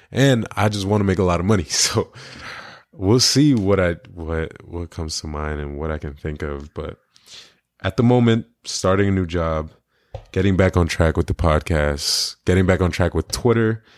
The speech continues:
Gonna write, like, three threads this week. And yeah, also, this, aside from, like, business and stuff,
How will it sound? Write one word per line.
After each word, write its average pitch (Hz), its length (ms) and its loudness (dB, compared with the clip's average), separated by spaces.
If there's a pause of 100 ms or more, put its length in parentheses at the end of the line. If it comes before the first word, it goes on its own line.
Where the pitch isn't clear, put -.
(380)
Gonna 85 160 -4
write, 85 280 0 (580)
like, 90 200 -12 (340)
three 92 340 4
threads 87 600 2
this 85 200 0
week. - 640 -4 (220)
And 76 300 -4
yeah, 76 260 -2
also, 95 600 2 (400)
this, 135 200 0
aside 143 640 0
from, 95 260 0
like, 78 220 -2
business 101 420 2
and 110 100 2
stuff, - 600 -2